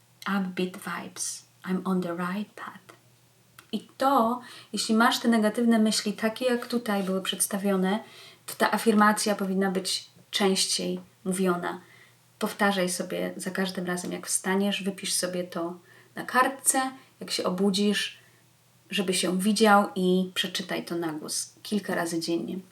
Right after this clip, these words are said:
I wybrałem pozytywne myśli p-, po to, żeby mieć pozytywną przyszłość. Ja wypełniam moją duszę z pozytywnymi wi-, wibracjami.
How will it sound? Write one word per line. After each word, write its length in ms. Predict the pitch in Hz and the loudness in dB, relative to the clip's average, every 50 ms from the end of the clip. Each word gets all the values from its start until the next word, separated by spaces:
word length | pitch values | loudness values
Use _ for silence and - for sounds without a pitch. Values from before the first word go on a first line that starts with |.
| _ _ _ _ _ - - - - - - - - - - _ _ _ 202 208 226 233 247 | _ _ _ _ _ -18 -18 -16 -16 -18 -18 -18 -20 -20 -20 _ _ _ 4 6 6 6 6
I 200 | 262 269 262 - - | 4 2 -2 -2 -4
wybrałem 800 | 202 190 185 214 196 240 220 233 262 269 240 208 214 226 247 - - _ _ _ | -4 -2 -2 2 6 6 8 8 8 6 6 4 4 2 0 0 -4 _ _ _
pozytywne 600 | - 220 202 214 190 - - 240 240 226 220 226 | -4 -2 0 0 2 4 4 6 6 8 6 8
myśli 600 | 214 202 202 196 190 - - 190 196 208 226 240 - - _ _ _ _ _ _ _ _ _ _ _ _ _ _ _ _ | 8 6 6 4 2 0 0 0 0 0 0 -2 -6 -12 _ _ _ _ _ _ _ _ _ _ _ _ _ _ _ _
p-, 100 | - - - - - - | -12 -12 -12 -14 -4 0
po 120 | - 214 | 2 2
to, 320 | 214 - 214 208 214 220 220 220 | 2 4 2 2 2 0 -2 -4
żeby 240 | - 180 196 185 190 | -2 -2 0 2 2
mieć 260 | 190 196 190 190 - | 4 4 2 2 0
pozytywną 640 | - - 202 185 190 180 180 - 180 - 180 170 180 180 | -2 -2 -2 0 -2 -2 -4 -4 -6 -4 -4 -4 -4 -4
przyszłość. 720 | - - 180 180 - - 185 190 185 - - - - - - _ _ _ _ _ _ _ _ _ _ _ - - - - - - - - _ _ _ _ _ _ _ - | -4 -4 -4 -4 -6 -6 -8 -10 -10 -10 -10 -10 -14 -16 -16 _ _ _ _ _ _ _ _ _ _ _ -20 -20 -20 -20 -20 -20 -20 -20 _ _ _ _ _ _ _ -2
Ja 360 | 196 180 220 202 196 202 208 | 2 4 6 6 6 4 4
wypełniam 800 | 196 214 208 - - 233 240 247 254 247 226 208 196 190 190 190 | 2 0 0 0 2 2 2 4 4 4 4 4 4 2 4 4
moją 320 | 196 196 202 196 202 196 | 4 4 4 4 4 4
duszę 540 | 190 208 214 208 - - 190 185 185 190 196 196 - _ _ _ _ - | 4 2 2 0 0 -2 0 0 -2 -2 -2 -4 -8 _ _ _ _ -4
z 500 | 190 185 185 180 190 196 190 190 185 190 - - _ _ _ _ _ _ _ _ _ _ _ _ _ _ _ _ | -4 -2 -2 0 0 2 2 2 0 -2 -6 -14 _ _ _ _ _ _ _ _ _ _ _ _ _ _ _ _
pozytywnymi 800 | - 240 233 220 214 - - 214 190 196 202 202 202 196 202 190 | 2 2 4 4 2 0 -2 0 4 4 4 6 6 4 4 2
wi-, 200 | 185 190 180 - - - | 2 -2 -4 -4 -10 -8
wibracjami. 840 | - 185 175 190 185 180 180 - - 170 165 160 170 185 185 185 | -6 -2 -2 0 0 0 -2 -2 0 0 -2 -2 -2 -4 -6 -8